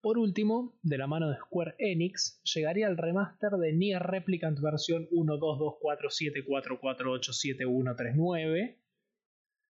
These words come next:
ah, el cual toma el papel de la precuela del conocidísimo Nier Automata,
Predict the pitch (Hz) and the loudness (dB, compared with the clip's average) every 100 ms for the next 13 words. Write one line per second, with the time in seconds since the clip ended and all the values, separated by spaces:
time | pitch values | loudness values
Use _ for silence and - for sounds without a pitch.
0 | _ _ _ _ _ _ - 220 202 - | _ _ _ _ _ _ -6 -4 -2 -2
1 | - - - 185 196 220 202 208 185 185 | -4 -6 -6 -4 -2 -2 0 0 0 -2
2 | 190 190 180 165 175 170 190 190 196 156 | 0 0 2 0 -2 0 0 2 0 0
3 | 143 135 143 151 160 135 135 131 127 127 | -2 -2 -2 -2 -2 -2 -2 -2 -4 -8
4 | 113 101 98 - | -16 -16 -16 -16